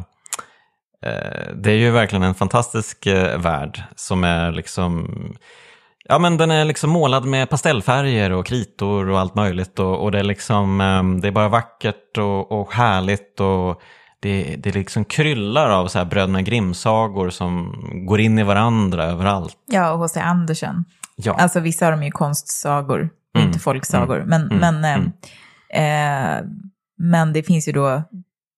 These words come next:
Speaker 2: ja, det är ju massor, massor av referenser, massor av referenser i det här spelet och, och just den här expansionen i synnerhet. Det känns som att de bara släppte, eh, på tyglarna totalt, för det fanns ju såna tendenser i,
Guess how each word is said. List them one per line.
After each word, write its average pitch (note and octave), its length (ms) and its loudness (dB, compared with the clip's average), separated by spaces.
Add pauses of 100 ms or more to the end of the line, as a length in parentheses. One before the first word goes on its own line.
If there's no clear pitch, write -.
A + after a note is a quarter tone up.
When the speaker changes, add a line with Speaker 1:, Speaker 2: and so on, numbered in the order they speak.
(1160)
Speaker 2:
ja, D#3+ 260 2
det E3+ 60 2
är E3 40 2
ju D#3+ 80 0
massor, D#3 520 2
massor D#3+ 360 0
av D3+ 40 2
referenser, C3+ 380 -4
massor F3+ 360 2
av E3+ 60 6
referenser C3 480 -2
i F2+ 40 -2
det A2+ 60 -2
här B2 80 -2
spelet C3 400 -2
och, B2 60 -2 (680)
och D3 80 -2
just C#3+ 180 -4
den C#3 120 0
här D3 200 2
expansionen C3+ 760 0
i - 40 0
synnerhet. D3 520 0
Det C#3 80 -4
känns D#3 160 0
som D3+ 100 -2
att D3 60 -6
de D3 100 0
bara C#3+ 180 2
släppte, - 640 -2 (920)
eh, D3 340 2 (320)
på D#3+ 120 -2
tyglarna D3+ 440 2
totalt, - 500 0
för - 80 -2
det D3 80 2
fanns E3 320 4
ju C#3+ 40 -2
såna C3+ 180 0
tendenser D3+ 680 2
i, F2+ 300 -2